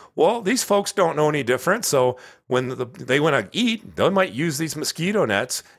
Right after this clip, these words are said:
in the water. Well, of course, the poisons leach out of the water, kill the f-, the fish, the really young fish, but also start to cause problems for the people when they're drinking the water there.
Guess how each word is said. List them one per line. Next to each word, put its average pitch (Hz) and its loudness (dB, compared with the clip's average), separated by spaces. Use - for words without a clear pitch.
in 131 2
the 151 0
water. 143 2
Well, 110 -2
of 120 -6
course, 180 -2
the - -8
poisons 160 -4
leach 123 -4
out 117 0
of 117 -2
the 107 -2
water, 135 0
kill 214 2
the 190 0
f-, - -6
the 101 -2
fish, 104 -2
the - -4
really 165 0
young 85 -4
fish, 101 -4
but - -2
also 147 0
start 117 -2
to 120 -14
cause 110 -2
problems 98 -4
for 107 -12
the 95 -10
people 92 -8
when 98 -8
they're 95 -6
drinking 95 -8
the 92 -8
water 123 -4
there. 62 -14